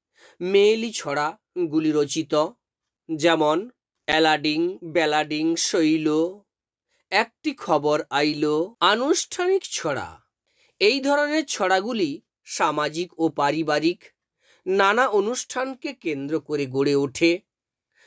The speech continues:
দৃষ্টান্ত, "ভাইয়ের কপালে দিলাম ফোঁটা, জম দুয়ারে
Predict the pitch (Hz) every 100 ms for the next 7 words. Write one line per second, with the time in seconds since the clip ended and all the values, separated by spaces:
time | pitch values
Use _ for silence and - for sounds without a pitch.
0 | _ _ _ _ 139 156 190 - 208 202
1 | 190 214 214 240 _ _ _ _ 147 139
2 | 151 160 165 156 143 143 156 151 151 156
3 | _ - 160 151 147 147 147 - 156 143
4 | 151 160 - _ _ _ - 180 165 202
5 | 233 262 269 285 285